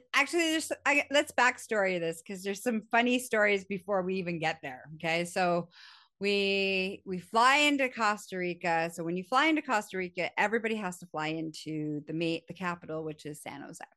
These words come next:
So we fly into San Jose, and, um, and then my ex-business partner, she had traveled a lot,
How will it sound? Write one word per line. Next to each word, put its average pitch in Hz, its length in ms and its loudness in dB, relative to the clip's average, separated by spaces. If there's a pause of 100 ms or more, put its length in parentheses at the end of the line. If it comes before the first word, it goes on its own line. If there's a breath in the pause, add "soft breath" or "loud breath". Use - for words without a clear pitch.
(180)
So 139 140 -10
we 156 100 -10
fly 214 240 0
into 254 200 0
San 202 280 -2
Jose, 165 520 -8 (920 loud breath)
and, 170 960 2
um, 156 720 -6 (100)
and 175 180 -4
then 165 640 -2
my 151 560 -6
ex-business 320 540 -4
partner, 175 400 2
she 240 520 -4
had 196 200 -8
traveled 165 460 -4
a 156 40 -8
lot, 160 320 -2